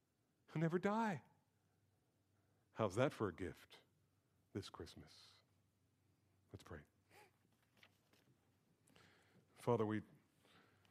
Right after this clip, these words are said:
we love this text because it reveals the glory of our Savior. I pray, Father, that you would help us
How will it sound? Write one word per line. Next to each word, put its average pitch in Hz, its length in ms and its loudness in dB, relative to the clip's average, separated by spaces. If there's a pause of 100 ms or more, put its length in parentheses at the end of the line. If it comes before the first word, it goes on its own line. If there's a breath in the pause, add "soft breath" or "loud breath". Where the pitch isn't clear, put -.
(1200 loud breath)
we 113 120 -4
love 107 180 0
this 104 180 -4
text - 380 -2
because 104 300 -4
it 98 80 -8
reveals 101 680 -2
the 98 60 -4
glory 95 340 -2
of 85 80 -4
our 92 140 -4
Savior. 80 460 -12 (1400)
I 127 100 -12
pray, 110 220 2
Father, 95 320 0
that 101 100 -8
you 101 120 -4
would 95 100 -4
help 98 220 -2
us - 380 -2